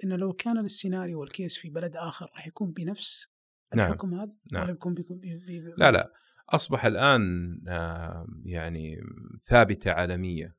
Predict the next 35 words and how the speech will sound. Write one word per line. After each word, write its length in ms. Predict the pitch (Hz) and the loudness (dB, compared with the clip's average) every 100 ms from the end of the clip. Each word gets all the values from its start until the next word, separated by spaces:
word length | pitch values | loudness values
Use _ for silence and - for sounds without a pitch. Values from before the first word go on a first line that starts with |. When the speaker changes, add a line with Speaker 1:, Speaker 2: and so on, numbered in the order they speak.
| _ _ _ _ _ _ _ - | _ _ _ _ _ _ _ 2
Speaker 2:
أن 420 | 113 104 92 90 - | 2 2 0 -4 -4
إذا 500 | 107 92 98 92 92 - | -2 2 4 4 2 -2
اكتشف، 680 | - - - 120 - 85 - _ _ _ _ - | -12 -12 0 2 2 -4 -6 _ _ _ _ -8
وترى 320 | 117 147 127 | 2 4 4
بالمناسبة 880 | 101 104 117 123 127 - 85 82 - | 2 0 2 2 0 -2 -4 -2 -4
ب-، 400 | - - - 85 82 71 85 82 | -4 -8 -10 -8 -6 -6 -8 -6
البنوة 560 | 98 92 101 123 139 107 | -4 -2 2 4 4 4
ممكن 340 | 123 120 120 | 2 0 0
يتم 280 | 107 135 127 | 0 0 0
اكتشافها 540 | 110 104 123 120 117 98 | -2 0 4 4 2 -2
عن 120 | 98 | 0
طريق 380 | 104 110 113 - _ _ - - - _ | 2 4 2 0 _ _ -20 -20 -20 _
ممارس 440 | 113 120 135 120 - | 8 10 12 10 6
شعبي 380 | - 117 87 85 | 4 4 4 -2
ترى، 380 | 80 80 90 104 - | -4 -6 -8 -10 -2
يقول 280 | 120 117 | 2 4
Speaker 1:
أوكي. 120 | 110 104 | 4 2
Speaker 2:
الشخص 560 | 98 95 - 117 - | -2 -4 -4 -4 0
هذا 200 | 120 117 | 2 2
ما 80 | 113 | 0
هو 160 | 98 101 | -2 -2
مثل 260 | 95 - | -6 -6
الشخص 400 | 85 - 85 - | -8 -8 -10 -6
هذا، 200 | 80 80 | -4 -2
أو، 400 | 67 98 98 98 | 0 2 4 4
Speaker 1:
أوكي. 140 | 90 95 | 4 2
Speaker 2:
آه، 260 | 50 50 | 0 -2
قدم 400 | - - 110 104 | 0 2 4 4
هذا 200 | 107 110 | 2 0
مو 100 | 107 | -2
مثل 220 | 104 104 98 | -6 -8 -8
قدم 340 | 92 90 87 | -4 -4 -4
هذا، 200 | 85 82 | -4 -2
أو 180 | 92 98 | -2 -2
مثلًا 400 | 104 107 104 | -2 0 0